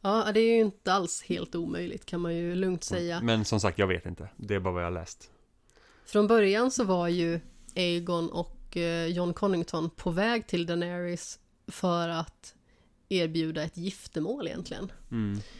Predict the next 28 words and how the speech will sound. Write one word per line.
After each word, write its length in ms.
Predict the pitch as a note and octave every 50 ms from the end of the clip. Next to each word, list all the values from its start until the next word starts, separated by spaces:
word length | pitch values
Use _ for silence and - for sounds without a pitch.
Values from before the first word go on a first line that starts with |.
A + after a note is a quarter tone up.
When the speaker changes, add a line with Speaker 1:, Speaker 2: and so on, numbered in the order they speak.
| - - - - - - -
Speaker 1:
Eh, 500 | F3+ F3+ F3 E3+ E3+ F3 E3+ F3 F3 - - -
och 320 | G3 F#3 - - - - - - - - -
det 180 | - G3 E3+ F#3+
är 200 | F#3+ F#3+ F#3+ G3
ju 100 | G3+ G3+
inte 520 | G3+ G3 F#3 - - - E3+ D#3+ D#3 D#3 D3+ - - - - - - - - - -
den 260 | - F3+ G3 F3+ F#3+
enda 240 | F#3 F3+ E3+ E3+ F3+
personen 420 | F#3 - F#3+ - E3+ E3+ E3 E3 D#3+
som 120 | F3 F3
har 100 | E3+ E3+
varit 440 | E3 E3+ F3 F3 F3 D#3+ - _ -
det, 240 | A3 A#3 A#3 G#3 F#3
utan, 480 | E3+ F3 - - F3 E3+ F3 F3+ E3+ - - _ _ _ _ _ _ - - - - _ _ _ _ _ _ -
eh, 380 | F3+ E3+ E3 E3 E3 E3 E3 D#3+ - -
det 180 | - - F#3+
var 200 | F3 F#3+ G3 F#3
ju 240 | F3+ F3+ F3 F3 F3 -
en 420 | - F#3 F3 F3 E3+ F3 F3 E3+ E3+ - _ _ - - - _ _ - - - - - - - - _ _ _ _ _ - - -
prins 500 | - - F#3+ E3+ E3+ E3+ E3+ E3 - - -
från 480 | - - - - E3+ E3+ E3 E3 D#3+ D3+
Dorne 360 | - F#3 B3 C#4+ A3+ A3+ G#3
som 160 | - - F#3+
var 100 | F#3 F3+
på 120 | - - F3
väg 260 | F3 E3 E3+ E3+ E3
dit 180 | E3+ E3+ -
också 420 | - B3+ - - - - F3+ D#3+